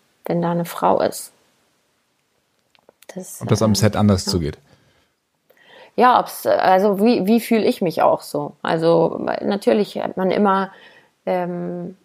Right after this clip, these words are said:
Speaker 1: ich verhalte mich, glaub ich, schon mit, äh,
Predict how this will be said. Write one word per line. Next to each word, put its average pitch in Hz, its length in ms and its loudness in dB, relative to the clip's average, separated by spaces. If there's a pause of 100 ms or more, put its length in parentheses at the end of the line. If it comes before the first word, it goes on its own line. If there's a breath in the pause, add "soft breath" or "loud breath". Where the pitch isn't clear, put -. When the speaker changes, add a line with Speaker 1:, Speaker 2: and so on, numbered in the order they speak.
(120)
Speaker 1:
ich - 140 -10
verhalte 185 380 2
mich, 185 260 -8
glaub 196 200 2
ich, - 120 -8
schon 226 300 2
mit, - 420 -4
äh, 180 380 2